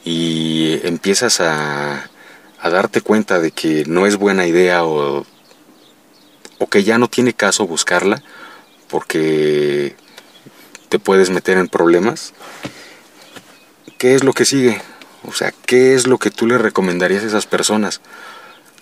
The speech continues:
¿Qué consejo les darías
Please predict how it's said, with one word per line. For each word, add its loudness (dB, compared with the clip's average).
¿Qué 2
consejo 2
les 2
darías 0